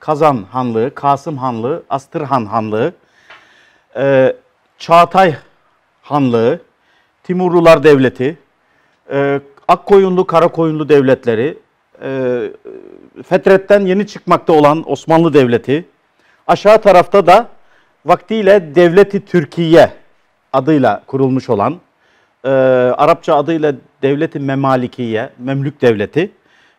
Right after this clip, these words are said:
E, Memlük Devleti'ni de biliyorsunuz, Kıpçak Türkleri kurmuşlardır. Yani, e, devlete, e, askeriyenin içerisindeki Kıpçak asıllı, e, komutanlar,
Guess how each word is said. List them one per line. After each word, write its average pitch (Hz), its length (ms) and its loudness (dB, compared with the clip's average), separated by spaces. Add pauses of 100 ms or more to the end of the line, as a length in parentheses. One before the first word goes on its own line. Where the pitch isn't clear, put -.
(160)
E, 123 60 -6
Memlük 147 500 -4
Devleti'ni 151 400 -2
de 139 140 -4
biliyorsunuz, 139 520 -6
Kıpçak - 480 -8
Türkleri 127 400 -6
kurmuşlardır. 101 720 -12 (360)
Yani, 107 180 -12
e, 107 340 -16
devlete, 131 540 0 (640)
e, 120 400 -2 (640)
askeriyenin 165 680 -4
içerisindeki 135 1000 -8
Kıpçak - 440 -12
asıllı, 131 540 -8 (520)
e, 107 40 -16 (480)
komutanlar, 135 640 0